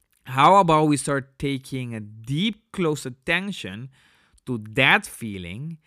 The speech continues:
to that s-, that, that, uh, that little voice in our head, and how about we start reframing how we perceive this fear?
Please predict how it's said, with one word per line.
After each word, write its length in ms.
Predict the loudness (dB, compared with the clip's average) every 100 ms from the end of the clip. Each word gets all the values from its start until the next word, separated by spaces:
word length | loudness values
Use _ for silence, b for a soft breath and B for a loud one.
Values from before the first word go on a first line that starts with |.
| b b
to 140 | -4 -4 -4
that 320 | 0 2 2 0
s-, 360 | -4 -6 -8 -12
that, 400 | -10 -10 -10 -6
that, 300 | -6 -6 _ _ -4
uh, 720 | -2 -2 -4 -6 -8 -10 -8
that 160 | -8 -8
little 380 | -6 -2 -2 -2
voice 400 | 0 0 2 2
in 120 | 0
our 120 | -4 -2
head, 600 | 2 4 2 -2 -6 -10 B B -12
and 120 | -8
how 280 | -4 -2 -2 -6
about 320 | -6 -6 -4
we 120 | -6
start 280 | -8 -8 -6 -4
reframing 1120 | -2 -2 -6 -12 -6 -4 -4 -6 -10 -10 -12 -16 b b -20
how 580 | -4 4 6 6 2
we 240 | -2 -4 -4
perceive 760 | -4 -4 -2 -2 -4 -8 -10 -12
this 320 | -10 -10 -12 -6
fear? 400 | 0 0 0